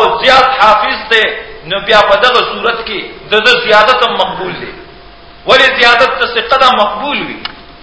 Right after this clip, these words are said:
دا قانون دی، یاد لره. لکه په دې باندې ډېر ائمو د تفسیر او د حدیث قول کړی دی. او هغوی دا قاعده لیکلې ده، قسطلاني راواړه، لومبی جلد، اتم صفحه. قسطلاني کې هغوی څه وایي؟ هغوی وایي،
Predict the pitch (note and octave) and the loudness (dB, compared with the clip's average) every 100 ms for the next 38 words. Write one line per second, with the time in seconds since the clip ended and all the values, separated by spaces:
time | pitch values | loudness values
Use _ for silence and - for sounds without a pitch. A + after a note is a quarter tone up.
0 | - G3 G#3+ G#3+ G#3+ G#3 C4 A#3+ A#3 B3+ | 0 2 4 4 2 0 0 4 6 4
1 | B3+ G3 C#3 - - - - - - F#3+ | 4 2 0 -2 -8 -16 -20 -20 -2 0
2 | A3+ A#3 A#3 C#4 C4 B3 C4 C4 - A3+ | 2 0 2 4 6 4 4 2 4 2
3 | A#3 B3+ B3+ A#3 A3 - C#4 B3 A3 G#3 | 2 2 2 0 -4 -4 0 4 4 4
4 | A3 B3+ - - D4 C#4+ C#4+ F3 C3+ - | 2 -4 -4 4 6 6 2 -2 -4 -8
5 | - - - - - - G3+ B3 B3 B3 | -14 -20 -20 -20 -4 2 2 2 4 4
6 | B3 A#3+ B3 C4+ C4+ C#4 A#3+ G#3 G#3+ - | 4 2 2 2 0 0 0 0 -4 -8
7 | A#3 A3+ A#3 A#3+ A#3 B3 C4 A3+ A3 A3 | 0 2 2 2 4 6 4 4 0 2
8 | B3 A3+ A#3 - - - - F#3 F3+ - | 2 4 0 -2 -12 -4 -2 2 0 2
9 | G3 G3 F#3+ - - - - F#3 F#3 A3+ | 0 2 2 2 -2 -8 -10 -10 -6 0
10 | A3+ B3 A#3+ B3+ B3 B3 B3 C4+ A#3 - | 4 4 2 2 2 2 2 4 4 0
11 | - - - - - - - - - - | -8 -14 -18 -20 -20 -20 -20 -20 -12 -6
12 | G#3+ B3+ C4+ B3+ C4+ | -2 2 2 2 -2